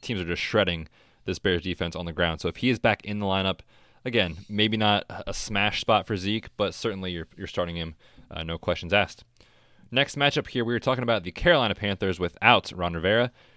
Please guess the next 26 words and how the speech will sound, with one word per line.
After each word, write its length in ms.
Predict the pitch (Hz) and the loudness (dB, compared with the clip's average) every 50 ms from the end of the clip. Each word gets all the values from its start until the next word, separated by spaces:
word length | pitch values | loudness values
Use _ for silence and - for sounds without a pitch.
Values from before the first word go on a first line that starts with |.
| _ - - | _ -20 -4
taking 320 | - - 127 - 113 98 - | 0 0 0 0 -2 -6 -6
on 380 | 76 104 117 117 117 117 107 - _ - | -2 -2 0 0 0 -2 -4 -8 _ -14
the 240 | - 85 101 104 104 | -6 -2 2 2 2
Atlanta 340 | 90 82 92 101 110 110 98 | 2 2 0 0 0 -2 -2
Falcons. 520 | - - 101 107 110 - 113 101 98 92 | -2 0 0 0 0 -2 -6 -6 -6 -4
Now, 180 | 90 98 95 95 | -2 0 0 2
we'll 140 | 95 107 113 | 2 2 0
start 360 | - - - 113 113 117 - - | 0 0 2 4 4 4 4 0
on 100 | 101 98 | -4 -4
the, 240 | 92 92 90 87 - | -2 -2 -2 -4 -4
the 120 | 87 90 | -4 -2
Falcons 320 | - 107 104 104 98 90 | 0 0 -2 -2 -4 -2
side 100 | - 98 | -2 0
of 40 | 90 90 | 0 2
the 40 | |
ball 200 | 85 82 90 90 | 2 2 4 4
with 120 | 90 87 - | 2 0 -2
a 40 | - | -2
couple 220 | - 110 - 110 | -2 0 2 2
of 40 | 78 95 | 0 0
injury 200 | 98 95 95 92 | -2 -2 0 0
updates. 500 | 92 87 - - 92 92 87 - - - _ - - - _ _ _ _ _ | 0 0 -2 -2 -2 -2 -4 -6 -12 -16 _ -20 -20 -20 _ _ _ _ _
It 100 | - 139 | 2 4
is 140 | 170 143 107 | 4 4 4
looking 340 | 113 127 - - 131 107 98 | 2 0 0 -2 -6 -4 0
like 380 | 98 107 107 95 - - - | 2 2 2 2 0 -4 -12